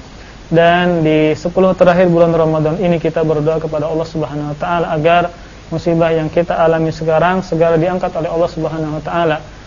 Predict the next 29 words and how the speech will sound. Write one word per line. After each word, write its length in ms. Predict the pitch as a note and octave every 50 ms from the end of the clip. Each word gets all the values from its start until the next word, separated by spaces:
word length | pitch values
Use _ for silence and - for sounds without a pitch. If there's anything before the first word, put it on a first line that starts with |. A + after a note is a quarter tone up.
| - - -
Dan 560 | E3+ D#3+ E3+ F3 F3+ F#3+ F#3+ G3 G3+ G#3 G#3+ G#3 G#3 - - - - - - - -
di 240 | D#3+ D#3 D#3 D#3+ D#3
sepuluh 320 | - F3+ E3+ F3+ F#3 F#3
terakhir 320 | F#3 F#3 E3+ E3+ F3 F3
Ramadan 380 | F3+ F3 F3+ F3 E3+ E3 E3+ F#3
ini 160 | F3 E3 D#3+
juga 240 | D#3 E3 D#3+ E3 F3+
semoga 340 | E3+ - G3 A3 A#3 A3 G3+
Allah 220 | F3+ F3 F3 F3+
Subhanahu 480 | - F3+ E3+ E3+ D#3+ E3 E3 D#3 D#3 D#3
wa 20 | D3+
taala 160 | D#3+ D#3+ D#3+ E3
mempertemukan 720 | E3 D#3+ D#3 D#3+ D#3+ D#3 D#3+ E3 D#3+ D#3+ E3 D#3+ E3 D#3+
kita 220 | D3+ D3+ D#3 D#3+ F3+
dengan 380 | E3+ D#3 D3+ D#3 E3 F3+ G#3+ A#3 - - - - - - - -
Lailatul 420 | D#3 D#3+ D#3 D#3 D#3 - D#3+ D3+ C#3+
Qadar 260 | - D#3+ E3 E3 F3 E3 D#3+
dalam 320 | D3+ D3+ D3+ D#3+ E3 D#3
keadaan 480 | D#3+ D#3 D#3 D3+ D#3 F3+ E3 E3+ F3+ E3
beribadah 400 | D#3 D#3+ E3 D#3 D3+ D#3 D#3+ E3
kepada 300 | - E3 D3+ D3 C#3+ D#3
Allah 180 | D#3 D#3 D#3+ D#3
Subhanahu 520 | - - D3 D3 C3 D#3 D3+ D3+ D3 E3+ F#3+ G#3 G3 -
wa 120 | E3 D#3 D3
taala. 260 | - D3+ C#3+ C#3+ C#3+ E3+
Amin 320 | F#3+ E3+ F3 E3+ D#3 D3+ D3
ya 80 | C#3+
rabbal 240 | C#3+ C#3 C#3 C#3+ -
alamin. 560 | - D3 C#3+ C#3 C#3+ D#3 F3 G3 G#3+ A#3 B3+